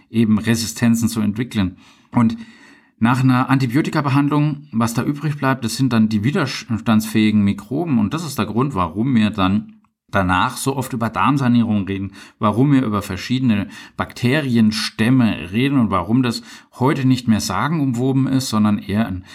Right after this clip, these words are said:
elementares Thema, dass Leute sagen, ich mach schon vorab was mit den richtigen Mikroben, äh, für den Fall der Fälle oder während der Antibiose, ähm,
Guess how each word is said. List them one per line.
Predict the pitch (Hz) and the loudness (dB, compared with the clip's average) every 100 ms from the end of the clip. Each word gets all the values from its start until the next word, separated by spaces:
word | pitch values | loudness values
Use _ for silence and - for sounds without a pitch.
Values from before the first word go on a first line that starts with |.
| - | -6
elementares | 110 117 107 92 101 113 110 - | 2 4 4 0 -2 -2 -4 -6
Thema, | - 107 98 90 - _ _ - | -2 2 2 0 -6 _ _ -6
dass | 113 - | -4 -4
Leute | 90 101 104 | -2 -2 -2
sagen, | 101 90 92 - - | 0 0 0 -6 -8
ich | - 110 | -4 2
mach | 107 104 | 2 2
schon | - 90 | -2 -2
vorab | - 123 123 - | 0 0 0 0
was | 90 - | -2 0
mit | 95 | 0
den | 92 92 | 2 0
richtigen | 101 110 95 92 | 0 -2 0 2
Mikroben, | 87 - 95 95 107 - - - - | 0 -2 -2 0 -2 -12 -16 -16 -2
äh, | 110 101 98 | 2 2 0
für | 113 | 0
den | 101 | 0
Fall | 95 98 | 2 2
der | 95 | 2
Fälle | 87 104 104 113 | 0 0 2 0
oder | 80 69 73 | -2 -4 0
während | 92 120 107 | 0 2 0
der | 92 | 0
Antibiose, | 95 92 92 95 95 92 95 - _ _ | -2 -4 -6 -2 -2 0 -2 -4 _ _
ähm, | 101 87 87 | 0 0 -2